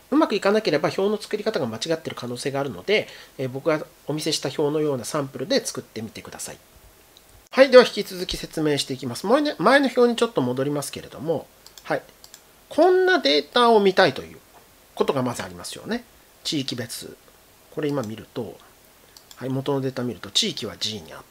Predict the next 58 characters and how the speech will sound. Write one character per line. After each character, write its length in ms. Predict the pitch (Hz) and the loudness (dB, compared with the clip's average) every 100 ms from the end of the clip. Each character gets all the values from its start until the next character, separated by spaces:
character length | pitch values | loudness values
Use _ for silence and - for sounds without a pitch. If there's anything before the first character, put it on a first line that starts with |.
| - | -6
て、 220 | 247 - - _ - _ | -6 -6 -12 _ -20 _
で、 60 | 127 | -10
製 180 | - 127 | -4 -4
品 160 | - | -4
は 60 | 107 | -6
C 200 | - 123 | -2 -2
に 120 | - | -4
あ 40 | 76 | -16
り 80 | |
ま 80 | - | -18
す 120 | - | -16
よ 80 | - | -8
ね。 180 | 220 233 - - - | -8 -8 -14 -18 -8
で、 80 | |
そ 140 | 170 220 | 0 0
れ 80 | 233 | 0
を 40 | |
作 180 | - 214 | -4 -4
っ 20 | |
て 120 | - | -4
み 60 | 123 | -6
ま 120 | 107 | -6
し 80 | - | -12
ょ 60 | 101 | -14
う 20 | |
と 120 | - | -16
い 20 | |
う 0 | |
話 280 | - 78 - | -16 -12 -12
な 40 | 87 | -12
ん 80 | 76 | -16
で 80 | |
す 140 | - 175 | -10 -4
が、 200 | 190 - - - | -4 -4 -16 -14
は 120 | - | -12
い。 60 | - - - - - _ - | -14 -20 -20 -20 -20 _ -6
で、 120 | 214 | -2
こ 120 | 196 202 | 2 4
れ 60 | |
見 120 | 220 | 6
る 80 | 180 | 4
と 100 | - | 2
で 60 | - | -10
す 80 | 110 | -10
ね、 160 | 92 | -10
う-、 60 | 131 - _ - - _ 127 | -10 -12 _ -20 -20 _ -4
上 140 | 160 | -2
と 80 | 170 | 0
い 60 | 165 | -2
う 20 | |
か 120 | 202 | -2
行 200 | 190 175 | 2 2
が 80 | 98 | 2
ボ 180 | 143 135 | -2 -2
ー 40 | |
ル 60 | 127 | 0
ペ 140 | 123 | -4
ン、 120 | 120 | -6